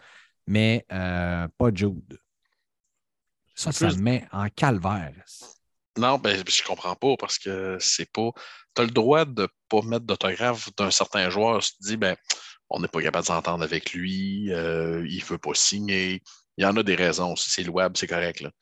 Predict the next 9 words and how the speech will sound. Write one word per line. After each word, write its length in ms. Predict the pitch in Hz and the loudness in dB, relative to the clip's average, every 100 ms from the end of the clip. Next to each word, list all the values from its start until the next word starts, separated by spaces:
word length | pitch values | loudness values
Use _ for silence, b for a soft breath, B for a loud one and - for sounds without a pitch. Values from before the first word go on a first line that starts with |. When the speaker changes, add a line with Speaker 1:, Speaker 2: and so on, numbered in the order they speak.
| _ _ _ _ _ _ _ - | _ _ _ _ _ _ _ -20
Speaker 2:
Mais 260 | - 87 85 | -14 -6 -4
faire 300 | - 104 123 | 0 0 2
une 120 | 101 | 0
manga 560 | 92 95 92 87 104 120 | -2 -2 -2 -4 -2 0
de 160 | 113 90 | 0 -2
Jude 520 | 104 110 120 120 - - | 0 0 -2 -4 -4 -4
ou 180 | 113 | -2
de 120 | 107 90 | 0 -2
faire 600 | - 107 113 110 104 | -2 -4 -2 -2 -4